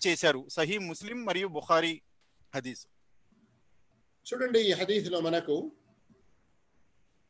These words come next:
Speaker 2: ముఖ్యంగా తెలుస్తున్నటువంటి కొన్ని బోధలు ఏమిటంటే,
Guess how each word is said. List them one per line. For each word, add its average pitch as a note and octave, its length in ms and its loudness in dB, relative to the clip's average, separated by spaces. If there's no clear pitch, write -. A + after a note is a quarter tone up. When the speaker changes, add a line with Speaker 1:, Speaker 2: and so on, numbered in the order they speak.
Speaker 2:
ముఖ్యంగా G3+ 680 0
తెలుస్తున్నటువంటి E3 720 0
కొన్ని D3+ 280 0
బోధలు D3+ 320 4
ఏమిటంటే, C#3+ 800 2